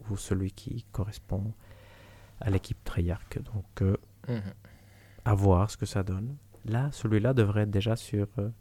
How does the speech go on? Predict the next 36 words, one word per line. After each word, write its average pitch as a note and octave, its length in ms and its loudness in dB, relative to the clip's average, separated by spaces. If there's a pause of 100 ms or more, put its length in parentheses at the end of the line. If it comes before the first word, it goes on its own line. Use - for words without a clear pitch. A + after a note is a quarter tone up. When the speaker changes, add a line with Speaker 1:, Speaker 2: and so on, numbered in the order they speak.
(1080)
Speaker 1:
l'effigie G2+ 380 0
de F#2+ 200 2
Microsoft, G2 580 -2
je - 80 -16
pense, A#2 480 -10
non ? D#3+ 140 -2 (240)
Si, A2+ 400 -6 (220)
Speaker 2:
Moi, B2+ 120 -2
Speaker 1:
si A#2+ 140 -4
je A#2+ 60 0
me G#2+ 60 2
Speaker 2:
j'imagine. F#2+ 180 0
Speaker 1:
trompe - 260 -2
pas. - 80 -4 (720)
Speaker 2:
Ouais. A#2+ 80 2
Speaker 1:
Après, F#2+ 240 0
effectivement, G2 500 -4
c'est - 140 -8
vrai G2 80 -6
qu'il - 160 -16
faut - 140 -10
que - 120 -10 (400)
le G2+ 180 0
deal G2+ 280 2
passe - 320 -2
encore. - 540 -10 (1200)
Et G2+ 540 4
donc, C3+ 560 2
et F2+ 240 4
après, F#2 260 2
qu'est-ce - 220 -6
qu'on G2+ 220 0
a ? C#3+ 100 2
On G#2 180 2
a G#2 100 2
les F#2+ 420 0